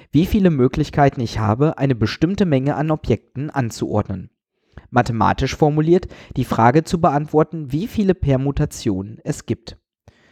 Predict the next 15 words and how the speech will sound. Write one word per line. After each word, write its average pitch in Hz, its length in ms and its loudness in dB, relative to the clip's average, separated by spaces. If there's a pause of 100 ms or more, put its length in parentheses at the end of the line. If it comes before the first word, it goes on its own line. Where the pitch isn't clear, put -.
(140)
Angenommen, 196 520 2
ich - 160 0
habe 135 200 4
einen 143 200 0
Beutel, 104 440 2
in 117 180 -6
dem 110 120 2
fünf 190 320 -4
verschiedenfarbige 117 840 -4
Murmeln 107 340 0
sind. 90 260 -8 (220)
Eine 113 200 4
rote, 160 420 2 (180)
eine 135 180 2
blaue, 107 440 2